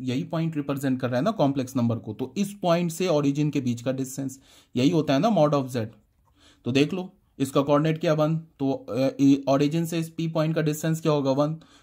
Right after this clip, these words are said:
तो mod of z क्या मिल गया हमें? Mod of z वन मिल गया। And theta जिसको हमने बोला क्या? Argument of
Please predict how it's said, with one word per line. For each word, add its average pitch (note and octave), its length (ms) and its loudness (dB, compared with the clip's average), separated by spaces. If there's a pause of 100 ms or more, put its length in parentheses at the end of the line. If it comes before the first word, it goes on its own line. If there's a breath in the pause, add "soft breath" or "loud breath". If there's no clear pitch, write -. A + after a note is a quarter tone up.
(160 soft breath)
तो C#3 100 2
mod C#3+ 340 6
of C#3+ 140 -6
z D3 180 0
क्या E3 160 -2
मिल D#3 140 0
गया D#3 180 -2
हमें? D#3 200 -2
Mod A#2+ 240 0
of A#2+ 180 -4
z B2 160 -2
वन B2 160 -2
मिल C3+ 180 -2
गया। B2+ 220 -8 (160)
And C#3+ 220 0 (1080 soft breath)
theta C3 400 2
जिसको C#3 260 -4
हमने C3 260 2
बोला C3 300 0
क्या? C#3 340 -2
Argument B2 520 0
of A#2 160 -4